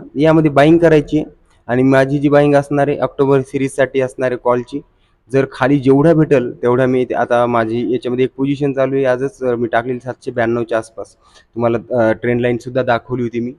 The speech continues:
लाईव्ह मार्केटमध्ये, आपल्या ग्रुपला टाकलं होतं.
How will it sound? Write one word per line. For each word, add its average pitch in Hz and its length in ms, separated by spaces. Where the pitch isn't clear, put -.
लाईव्ह 110 280
मार्केटमध्ये, 107 500
आपल्या 98 200
ग्रुपला 113 360
टाकलं 110 280
होतं. 104 160